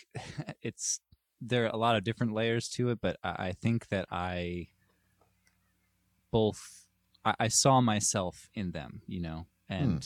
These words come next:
Speaker 1: that is, that can go different ways. In one way, I, the angst, the, the sort of young male angst of it, like, the kind of reverse Limp Bizkit element of, like, this is all kind of speaking from a male perspective, being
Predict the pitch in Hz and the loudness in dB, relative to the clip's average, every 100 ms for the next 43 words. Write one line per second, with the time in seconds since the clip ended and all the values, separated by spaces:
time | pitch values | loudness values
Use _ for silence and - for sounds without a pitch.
0 | - _ - 95 90 - _ 95 90 87 | -10 _ -4 -2 -2 -6 _ -4 -4 -6
1 | 85 - - - _ _ _ _ _ _ | -4 -4 -4 -10 _ _ _ _ _ _
2 | _ _ _ - 110 120 107 98 92 90 | _ _ _ -4 -2 0 2 2 2 -2
3 | 87 78 82 76 82 - 107 95 101 98 | -2 -4 -4 -4 -4 -2 -2 0 0 2
4 | 92 90 87 - 87 87 85 92 - 90 | 0 0 -2 -4 -4 -4 -4 -6 -4 -2
5 | 87 - - - - - - 92 95 85 | -2 -2 -4 -6 -14 -12 -12 -6 -6 -6
6 | - - 90 82 90 90 90 90 85 85 | -8 -6 -6 -4 -2 0 0 0 -2 -4
7 | 90 85 85 - - 95 85 87 85 _ | -4 -4 -4 -4 -4 -4 -2 -2 -4 _
8 | _ 87 80 87 - 87 82 82 87 85 | _ -8 -8 -10 -6 -4 -4 -4 -6 -2
9 | 87 85 - - - _ 107 92 87 85 | -2 -2 -4 -4 -8 _ -2 -2 -2 -4
10 | - 90 - 90 87 87 85 80 82 80 | -2 -4 -2 -4 0 0 -2 -4 -6 -8
11 | - _ _ _ _ _ 110 - 110 120 | -12 _ _ _ _ _ -4 -2 0 2
12 | 113 - 110 98 87 - 101 - 95 90 | 2 2 0 0 -2 -4 -6 -2 -2 0
13 | 110 95 87 90 90 - 90 - 85 - | -2 0 0 -2 -4 -6 -6 -4 -4 -4
14 | 85 82 - 87 85 | -8 -8 -4 -2 -2